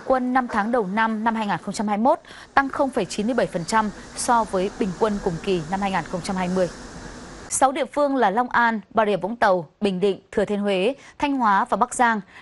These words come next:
nằm trong danh sách kiểm tra việc tuân thủ pháp luật về quản lý, phát triển nhà ở của Bộ Xây dựng. Với nhà ở thương mại, Bộ này sẽ kiểm tra kết quả thực hiện so với chương trình, kế hoạch đề ra như tổng số dự án, tổng quy mô diện tích đất, số căn chia theo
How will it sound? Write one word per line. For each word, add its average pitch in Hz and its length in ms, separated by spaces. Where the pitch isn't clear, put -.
nằm 240 280
trong 277 200
danh 269 160
sách 339 200
kiểm 190 180
tra 214 240
việc 202 240
tuân 233 160
thủ 233 180
pháp 294 240
luật 214 240
về 190 100
quản 170 220
lý, 190 280
phát - 160
triển 180 180
nhà 175 100
ở 180 260
của 175 160
Bộ 160 140
Xây 196 160
dựng. 185 160
Với 254 180
nhà 294 120
ở 202 180
thương 220 200
mại, 196 220
Bộ 226 140
này 208 220
sẽ 240 140
kiểm 214 200
tra 214 180
kết - 220
quả 208 140
thực 170 160
hiện 180 200
so 208 200
với 202 100
chương 220 160
trình, 196 260
kế 226 80
hoạch 269 200
đề 214 140
ra 240 260
như 311 120
tổng 214 220
số 208 180
dự 247 140
án, 202 360
tổng 240 180
quy 240 80
mô 240 200
diện 208 200
tích 254 140
đất, 302 200
số 233 380
căn 262 300
chia 247 220
theo 233 200